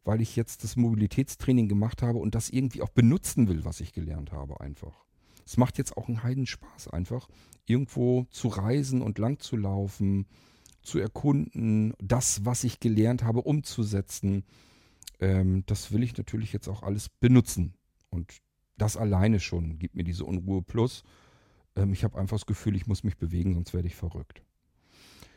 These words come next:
Nun gut, ich sag ja, es wird langsam, aber sicher ein bisschen besser, ein bisschen ruhiger mit mir, sodass ich zwischendurch eben auch die Tage wieder nutz-, nutzen kann und was tun kann, arbeiten kann.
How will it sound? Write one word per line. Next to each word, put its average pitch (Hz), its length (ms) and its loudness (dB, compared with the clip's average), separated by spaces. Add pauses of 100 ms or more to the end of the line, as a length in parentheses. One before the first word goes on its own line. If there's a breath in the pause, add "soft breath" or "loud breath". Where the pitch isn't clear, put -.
(320 soft breath)
Nun 202 140 12
gut, 135 420 6
ich 113 120 0
sag 123 240 4
ja, 95 60 4
es - 120 -4
wird 139 180 8
langsam, 156 460 4
aber 123 160 6
sicher 131 220 4
ein 104 120 6
bisschen 107 680 6
besser, 123 260 2
ein 107 100 4
bisschen 107 280 0
ruhiger 127 400 4
mit 127 160 2
mir, 120 160 -2
sodass 104 260 -4
ich - 80 -20
zwischendurch 110 480 -4
eben 104 160 -2
auch 98 100 -4
die 95 120 -4
Tage 107 340 0
wieder 101 160 2
nutz-, - 220 -6
nutzen 113 320 0
kann 101 240 -4
und - 240 -6
was - 280 -8
tun 123 340 4
kann, 123 260 -2
arbeiten 110 420 0
kann. 110 300 -2